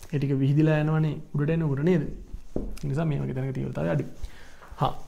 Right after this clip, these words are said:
ගාන අපිට දීලා තියෙනවා මේ මෙතන පවතින තීව්‍රතාවය අයි නම් ඒ වගේ දාසය ගුණයක් මෙන්න මෙතන පවතිනවා කියලා. එතකොට අයි තීව්‍රතාවයක් පවතින වෙලාවේ රිච්ටර් පරිමාණය හතරක් වුණා නම් අපෙන් අහන්නේ දාසයක් අයි තීව්‍රතාවයක් පවතින වෙලාවේ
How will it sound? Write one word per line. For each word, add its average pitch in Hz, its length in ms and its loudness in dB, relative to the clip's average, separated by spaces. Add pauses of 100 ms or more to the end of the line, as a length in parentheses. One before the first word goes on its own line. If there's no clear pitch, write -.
(220)
ගාන 160 240 10
අපිට 233 200 6
දීලා 190 180 6
තියෙනවා 151 240 2
මේ 190 160 4 (300)
මෙතන 147 360 6 (380)
පවතින 180 400 6
තීව්‍රතාවය 160 460 4
අයි 139 160 2
නම් 151 160 0 (200)
ඒ 147 140 2
වගේ 160 220 2
දාසය 156 360 6
ගුණයක් 165 360 0
මෙන්න 147 160 0
මෙතන 143 240 0
පවතිනවා 143 380 0
කියලා. - 240 -8 (800)
එතකොට 185 260 6
අයි 160 220 8
තීව්‍රතාවයක් 220 720 4
පවතින 175 340 4
වෙලාවේ 180 300 4
රිච්ටර් 156 280 2
පරිමාණය 156 420 2
හතරක් 151 380 2
වුණා 139 240 2
නම් 143 180 6 (580)
අපෙන් 185 300 6
අහන්නේ 185 300 6 (420)
දාසයක් 165 520 8
අයි 190 140 6
තීව්‍රතාවයක් 160 680 4
පවතින 139 380 2
වෙලාවේ 135 380 0